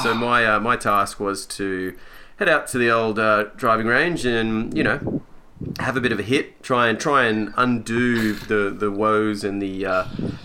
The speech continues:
Speaker 1: terrible, <laughs> unfortunate history, my golfing history, uh, beforehand, um, and just try and see if I can, see if I can hit a ball.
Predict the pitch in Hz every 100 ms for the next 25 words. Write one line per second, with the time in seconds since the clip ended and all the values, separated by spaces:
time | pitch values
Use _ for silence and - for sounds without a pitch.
0 | - 117 117 110 107 101 95 90 90 -
1 | 127 - - - - - 101 104 120 113
2 | 104 131 123 - 107 104 - 117 113 117
3 | 113 101 110 - 104 110 - - - -
4 | - 107 107 104 - 117 110 101 107 90
5 | - - - - - 113 117 110 131 151
6 | - 165 131 120 110 107 104 - 185 170
7 | 120 113 101 98 - - - 180 165 113
8 | 139 120 113 127 113 101 95